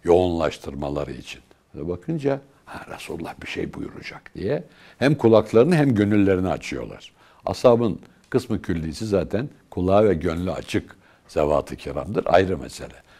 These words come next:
Fakat burada daha ziyade oluyor. "Size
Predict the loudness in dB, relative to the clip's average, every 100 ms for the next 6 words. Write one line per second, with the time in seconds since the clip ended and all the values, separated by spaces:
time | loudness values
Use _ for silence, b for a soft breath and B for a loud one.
0 | b -6 -2 0 4 6 8 8 8 2
1 | -2 -4 -6 -16 _ _ -18 -16 -8 -8
2 | -8 _ _ -18 -8 0 2 4 4